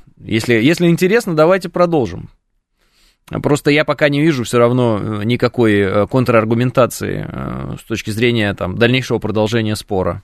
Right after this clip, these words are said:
Ну, смысл какой? Все и так понятно. И вы, на самом деле, согласны со мной. Ну и,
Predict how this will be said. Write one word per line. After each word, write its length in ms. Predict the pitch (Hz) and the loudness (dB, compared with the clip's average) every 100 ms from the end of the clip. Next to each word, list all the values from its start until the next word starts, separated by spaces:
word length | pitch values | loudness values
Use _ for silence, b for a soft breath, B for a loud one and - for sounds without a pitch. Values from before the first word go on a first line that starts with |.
| _ - | _ -8
Ну, 220 | 135 113 | -6 -6
смысл 320 | - 117 - | -6 -8 -8
какой? 400 | - 165 - - _ _ _ _ _ _ | -14 -12 -12 -12 _ _ _ _ _ _
Все 160 | 170 | 2
и 40 | 160 | 2
так 200 | 131 - | 2 0
понятно. 400 | 107 90 85 113 | -2 -2 -4 2
И 100 | 143 | 4
вы, 120 | 170 | 4
на 100 | 139 | 2
самом 240 | 135 117 | 0 -2
деле, 140 | 107 104 | -2 -4
согласны 520 | 92 78 135 - - | -4 -6 -10 -14 -16
со 140 | - | -16
мной. 180 | - 50 | -14 -10
Ну 220 | 50 | -4
и, 60 | 127 | -2